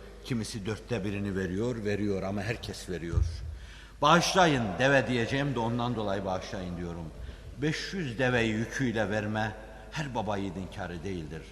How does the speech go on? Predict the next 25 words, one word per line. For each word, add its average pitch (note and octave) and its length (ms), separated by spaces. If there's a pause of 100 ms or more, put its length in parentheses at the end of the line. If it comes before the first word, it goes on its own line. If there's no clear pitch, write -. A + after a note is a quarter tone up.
(360)
Ama A2 360
bunu F#2+ 200
Osman G#2 500
veriyor, F2+ 380 (380)
Abdurrahman F2 680
bin E2 100
Avf G2 420
veriyor, D#2 320 (100)
veriyorlar G2+ 560
yani. D2+ 340 (1500)
Abdurrahman F#3+ 640
bin F#3+ 80
Avf F#3+ 300
Allah F#3 400
Resulü'nden F3 540
şu G#3 180
sözün F3 360
rivayet E3 400
edildiğini D3+ 560
duyuyor. G2 360 (840)
"Ben E3 420 (160)
herkes E3 480
cennete D3 480
girerken B2+ 600
gördüm. B2+ 440